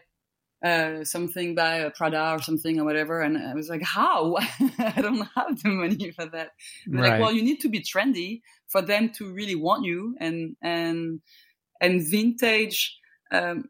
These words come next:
Speaker 1: has always been, you know, the key for that. And, and I think, um, and I think it's great,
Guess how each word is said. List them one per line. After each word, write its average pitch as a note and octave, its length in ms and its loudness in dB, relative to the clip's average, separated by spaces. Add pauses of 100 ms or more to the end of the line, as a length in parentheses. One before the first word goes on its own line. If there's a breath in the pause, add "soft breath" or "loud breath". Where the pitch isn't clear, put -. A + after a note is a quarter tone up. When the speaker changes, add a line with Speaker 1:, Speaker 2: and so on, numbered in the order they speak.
(120)
Speaker 1:
has F#3+ 280 0
always G#3 380 0
been, F#3+ 420 -4 (140)
you - 100 -4
know, F3 200 2
the E3+ 140 -4
key D4+ 280 2
for G#3+ 180 2
that. F3 320 2
And, E3 380 0
and E3+ 220 0
I F#3+ 80 2
think, F#3+ 420 -6
um, E3+ 480 -2 (400)
and F3+ 160 4
I F3+ 60 2
think G3 240 -4
it's E3+ 120 -6
great, F#3+ 420 2